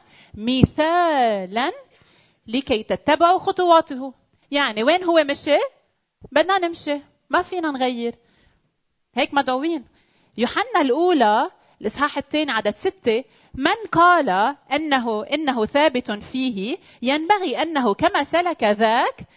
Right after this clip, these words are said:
هكذا يسلك هو أيضا." يعني إذا أنت بتقول أنت بتحب يسوع، أنت تابع ليسوع، إيه؟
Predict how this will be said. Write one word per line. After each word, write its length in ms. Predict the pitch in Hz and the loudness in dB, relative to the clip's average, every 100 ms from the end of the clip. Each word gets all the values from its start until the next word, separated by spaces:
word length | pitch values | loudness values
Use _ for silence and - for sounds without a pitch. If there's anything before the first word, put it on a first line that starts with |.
| _ - | _ -2
هكذا 420 | 392 403 190 190 | 0 0 -2 0
يسلك 460 | 196 269 - - 262 | 0 -2 -6 -6 0
هو 120 | 311 | 2
أيضا." 380 | 339 339 262 254 _ - - | 2 2 -2 -6 _ -20 -6
يعني 240 | 254 254 | -4 -2
إذا 180 | 302 349 | -2 -2
أنت 180 | 392 392 | 0 0
بتقول 360 | 285 302 302 | -2 -2 -2
أنت 160 | 277 302 | 0 0
بتحب 340 | 240 - 320 | -2 -2 -2
يسوع، 400 | 277 269 285 254 | -2 -4 -2 -4
أنت 120 | 220 233 | -2 -4
تابع 340 | 294 302 262 | -2 0 0
ليسوع، 640 | 226 220 220 220 185 247 320 _ _ _ _ _ _ _ _ _ _ _ _ - | 0 -2 -2 -6 -2 -2 -4 _ _ _ _ _ _ _ _ _ _ _ _ -6
إيه؟ 240 | 220 294 | -4 -4